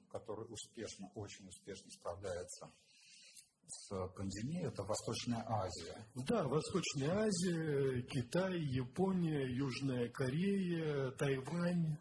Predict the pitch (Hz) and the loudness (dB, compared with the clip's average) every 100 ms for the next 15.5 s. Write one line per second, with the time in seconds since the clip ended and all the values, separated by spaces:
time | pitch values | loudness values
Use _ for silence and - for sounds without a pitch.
0 | - 151 135 127 123 120 120 - 170 180 | -4 -4 -2 -2 0 0 -2 0 2 4
1 | 175 165 - 156 117 147 180 190 - _ | 2 0 -4 -4 -2 0 2 0 -4 _
2 | - - - - - - - 185 190 196 | -20 -20 -14 -12 -10 -10 -8 -8 -6 -4
3 | - - 269 247 208 - 139 123 127 117 | 0 2 4 4 4 2 0 0 -4 -2
4 | - 117 110 113 - - 110 98 _ _ | 0 -2 -2 -6 -10 -14 -18 -20 _ _
5 | _ _ _ _ _ _ - - - 143 | _ _ _ _ _ _ -8 -8 -2 0
6 | - 208 247 220 196 160 151 175 190 175 | 4 6 6 6 6 6 2 -2 -2 2
7 | 196 - 175 175 170 180 - 190 240 277 | 2 2 2 4 6 4 4 2 4 4
8 | 202 110 - - - - - 226 123 - | 2 0 -8 -20 -12 -4 2 2 0 -4
9 | 117 _ _ _ _ _ 143 147 175 175 | -12 _ _ _ _ _ -2 0 2 4
10 | 117 107 117 127 147 - 135 127 - 117 | 4 2 0 -2 -2 -2 0 0 0 0
11 | 127 - 175 - 135 143 123 - 120 127 | 0 0 -2 0 0 -2 -6 -8 -4 -2
12 | 113 147 143 151 143 139 127 151 123 120 | 0 0 2 2 2 0 2 2 2 2
13 | 110 101 120 135 151 113 107 107 98 - | 0 -2 -2 -2 -4 -6 -8 -4 -4 -2
14 | 107 98 113 110 107 107 101 - - 160 | -4 -2 0 2 2 0 -6 -6 -4 -4
15 | 175 113 95 92 | -2 -2 -2 -6